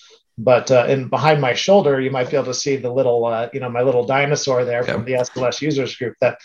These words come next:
Speaker 1: that was, you know, got, I don't know, a long time ago. So I've been a di-,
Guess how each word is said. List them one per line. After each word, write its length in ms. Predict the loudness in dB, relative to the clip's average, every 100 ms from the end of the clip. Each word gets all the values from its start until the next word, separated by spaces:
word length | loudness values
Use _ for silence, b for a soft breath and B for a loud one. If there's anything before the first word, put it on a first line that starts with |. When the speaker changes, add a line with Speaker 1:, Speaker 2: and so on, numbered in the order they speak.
| B B B -2
Speaker 1:
that 240 | 0 2 2
was, 400 | 0 -2 -8 -8
you 80 | -4
know, 180 | -2 2
got, 320 | 4 2 2
I 100 | 0
don't 120 | 0
know, 140 | -2 -2
a 20 |
long 300 | 0 0 -2
time 240 | -2 -4
ago. 180 | -4 -2
So 160 | 4 4
I've 80 |
been 140 | 6 4
a 80 | 2
di-, 260 | -2 -6